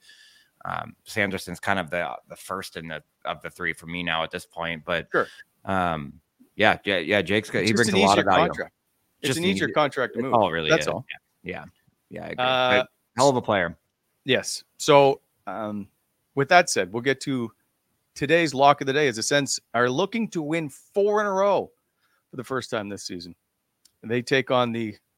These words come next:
Speaker 2: lowly, way down behind them in the standings, Columbus Blue Jackets.
Speaker 1: Lowly. And, um,
Speaker 2: <laughs>
Speaker 1: lowly.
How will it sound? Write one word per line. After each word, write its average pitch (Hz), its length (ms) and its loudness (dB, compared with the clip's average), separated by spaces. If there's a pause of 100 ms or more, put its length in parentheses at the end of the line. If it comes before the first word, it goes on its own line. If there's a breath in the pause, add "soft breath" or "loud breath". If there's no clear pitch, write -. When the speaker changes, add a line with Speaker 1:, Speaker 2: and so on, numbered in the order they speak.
(460)
Speaker 2:
lowly, 147 760 6 (760)
way 185 300 4
down 190 260 8
behind 151 380 2
them 139 120 -2
in 120 60 -2
the 107 80 -4
standings, 160 720 0 (180)
Columbus 135 320 -6
Blue 104 180 -12
Jackets. - 500 -18 (1700)
Speaker 1:
Lowly. 120 540 2 (360)
And, 113 420 0 (160)
um, 117 420 0 (180)
Speaker 2:
<laughs> 135 160 -8
Speaker 1:
lowly. 101 480 -6